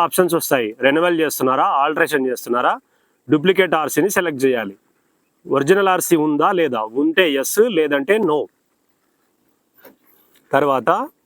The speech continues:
రిజిస్ట్రేషన్ నంబర్ని ఎంటర్ చేయాలి. తర్వాత చాసిస్ నంబర్ లాస్ట్ ఫైవ్ డిజిట్స్ని ఎంటర్ చేయాలి.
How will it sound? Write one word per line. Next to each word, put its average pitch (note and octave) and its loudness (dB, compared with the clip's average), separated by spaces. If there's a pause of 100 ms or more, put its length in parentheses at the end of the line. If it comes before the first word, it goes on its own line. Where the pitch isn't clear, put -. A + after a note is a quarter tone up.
(540)
రిజిస్ట్రేషన్ F3 0
నంబర్ని C#3 0 (360)
ఎంటర్ F3 2
చేయాలి. A2+ 2 (2000)
తర్వాత D3 0 (180)
చాసిస్ E3+ 0
నంబర్ E3+ 0 (180)
లాస్ట్ F3+ 0 (140)
ఫైవ్ D#3 2
డిజిట్స్ని E3+ 0 (100)
ఎంటర్ E3+ 0
చేయాలి. A2+ 0